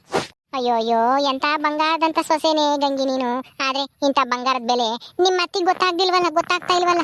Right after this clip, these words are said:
ಹ್ಮ್, ಹೋಗ್ಲಿ ಬಿಡು, ಏನ್ ಮಾಡಕ್ಕಾಗುತ್ತೆ, ಕತ್ತಿಗೆ ಏನ್ ಗೊತ್ತು ಕಸ್ತೂರಿ ವಾಸನೆ ಅಂತಾರಲ್ಲ, ಹಂಗಾಯ್ತು ಇವಾಗ. ಹಾ, ಸರಿ ಬರ್ತೀನಿ. ಅಂದ್ರೆ ಇವಾಗ ಕತ್ತೆ ಅಂತ ಯಾ-, ಹೇಳಿದ್ದು ಯಾರಿಗೆ ಇವಳು ಗಂಗಿ? ಯಾರಿಗೆ ಅಂದ್ರೆ ನಿನಗೆ ಹೇಳಿರೋದು.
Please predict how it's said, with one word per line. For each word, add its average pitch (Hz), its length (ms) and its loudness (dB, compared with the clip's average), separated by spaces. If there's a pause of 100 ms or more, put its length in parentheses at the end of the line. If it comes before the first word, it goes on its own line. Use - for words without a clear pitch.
ಹ್ಮ್, 349 380 2
ಹೋಗ್ಲಿ 392 240 2
ಬಿಡು, 359 160 0 (240)
ಏನ್ 330 120 2
ಮಾಡಕ್ಕಾಗುತ್ತೆ, 294 460 -2 (220)
ಕತ್ತಿಗೆ 311 320 0
ಏನ್ 294 100 0
ಗೊತ್ತು 277 200 0
ಕಸ್ತೂರಿ 277 380 2
ವಾಸನೆ 262 260 0
ಅಂತಾರಲ್ಲ, 247 400 0
ಹಂಗಾಯ್ತು 247 480 -2
ಇವಾಗ. 233 180 2 (180)
ಹಾ, 269 260 0 (200)
ಸರಿ 339 160 4
ಬರ್ತೀನಿ. 330 380 0 (2750)
ಅಂದ್ರೆ 381 200 2
ಇವಾಗ 381 180 0 (140)
ಕತ್ತೆ 330 200 -2
ಅಂತ 392 220 2
ಯಾ-, 370 220 0
ಹೇಳಿದ್ದು 370 300 0
ಯಾರಿಗೆ 349 440 2
ಇವಳು 320 180 4
ಗಂಗಿ? 320 300 0 (680)
ಯಾರಿಗೆ 403 380 0
ಅಂದ್ರೆ 494 160 0 (300)
ನಿನಗೆ 466 400 2
ಹೇಳಿರೋದು. 370 400 0